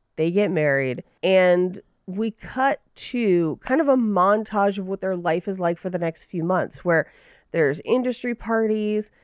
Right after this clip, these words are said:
She's in her kickboxing class.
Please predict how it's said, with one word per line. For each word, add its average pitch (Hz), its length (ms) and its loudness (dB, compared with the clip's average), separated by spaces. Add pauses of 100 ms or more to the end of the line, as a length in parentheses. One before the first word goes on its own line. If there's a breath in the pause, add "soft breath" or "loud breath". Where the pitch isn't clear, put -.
(120)
She's 226 460 -2
in 190 100 4
her 175 120 0
kickboxing 220 760 0
class. 196 600 2